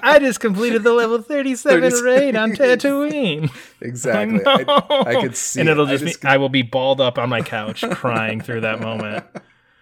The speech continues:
Speaker 1: Or it'll
Speaker 2: That's
Speaker 1: be,
Speaker 2: funny.
Speaker 1: or it'll be the, like, "And we walk off your ship onto a s-, new unexplored planet. And as we see in the hud, look at all the fun
Speaker 2: Look at
Speaker 1: things
Speaker 2: the
Speaker 1: you can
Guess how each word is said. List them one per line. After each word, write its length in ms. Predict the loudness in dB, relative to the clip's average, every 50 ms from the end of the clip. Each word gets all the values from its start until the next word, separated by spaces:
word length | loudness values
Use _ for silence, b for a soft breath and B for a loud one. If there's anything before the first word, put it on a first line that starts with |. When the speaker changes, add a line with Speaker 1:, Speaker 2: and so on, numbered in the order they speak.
| b b b _ -8 -8 -8 -10 -14 -18 -16 -8 -2
Speaker 1:
Or 140 | 0 2 2
it'll 100 | 2 0
Speaker 2:
That's 60 | 0
Speaker 1:
be, 100 | -2 -4
Speaker 2:
funny. 120 | -2 0
Speaker 1:
or 80 | 2 2
it'll 120 | 2 2
be 120 | 2 0 0
the, 120 | 0 0
like, 320 | 0 0 0 -2 -4 -6 -6
"And 140 | -4 -2 0
we 100 | 0 0
walk 300 | -2 -2 -4 -4 -4 -2
off 260 | -2 -4 -4 -4 -6
your 100 | -6 -6
ship 320 | -6 -6 -4 -2 -4 -4 -4
onto 360 | -4 -4 -4 -4 -4 -4 -2
a 60 | -2 -2
s-, 160 | -2 -4 -6
new 160 | -4 -2 -2
unexplored 540 | -2 -2 -4 -4 -6 -6 -2 0 0 0 -2
planet. 400 | -4 -6 -4 -2 -2 -2 -4 -4
And 140 | -4 -4 -2
as 180 | -2 -2 -2 -2
we 100 | -4 -6
see 280 | -6 -6 -6 -6 -4
in 80 | -4 -2
the 160 | -2 -4 -2
hud, 420 | -2 -2 -2 -2 -2 -4 -4 -8 B B B B B
look 320 | -4 2 4 4 4 4 4
at 140 | 2 2
all 120 | 2 0 0
the 120 | 0 0
fun 460 | 0 -2 -6 -10 -6 -4 -2 -2 -2
Speaker 2:
Look 80 | -2 -4
at 40 | -4
Speaker 1:
things 280 | -6 -6 -6 -6 -6
Speaker 2:
the 60 | -4 -4
Speaker 1:
you 60 | -4
can 120 | -4 -4